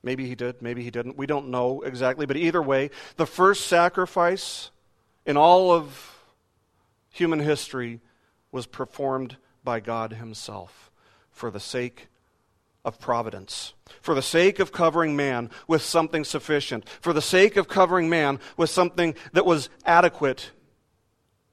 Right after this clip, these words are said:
for his needs. See, we live in a culture in which life is often perceived as cheap and meaningless and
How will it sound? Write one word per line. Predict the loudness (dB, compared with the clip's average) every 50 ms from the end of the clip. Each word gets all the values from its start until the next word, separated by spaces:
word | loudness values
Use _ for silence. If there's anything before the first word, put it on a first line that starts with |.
| _ _ _ _
for | -8 -6 -4
his | -4 -4 -4 -4 -4
needs. | -6 -6 -6 -6 -10 -12 -18 -20 -20 -20 _ _ _ _ _ _ _ _ _ _ _ _ -20 -20 -20 -18 -12
See, | -4 -2 0
we | 2 2 2
live | 4 4 4 4
in | 4 2
a | -2 -2
culture | -2 -2 0 0 0 -2 -4 -2 -2 -2
in | -2 -4 -4 -6
which | -6 -6 -6 -6 -4
life | -2 -2 0 0 -2 -4 -6
is | -6 -4 -2
often | -2 -2 -4 -4 -6 -8 -8 -8
perceived | -8 -10 -12 -10 -10 -8 -8 -8 -6 -6 -8
as | -8 -8 -8
cheap | -10 -8 -6 -6 -6 -8 -10 -16 -20 _ _ _ _ _ _ _ _ _ _ _ _ _ _ _ _ _ _ _ _ _
and | -14 -12 -8
meaningless | -6 -4 -2 -2 -2 -2 0 0 -2 -2 -4 -6 -10 -12 -12 -14 -18 _ _ _ _ _ _ _ _ -6
and | -4 -4 -4 -4 -6 -12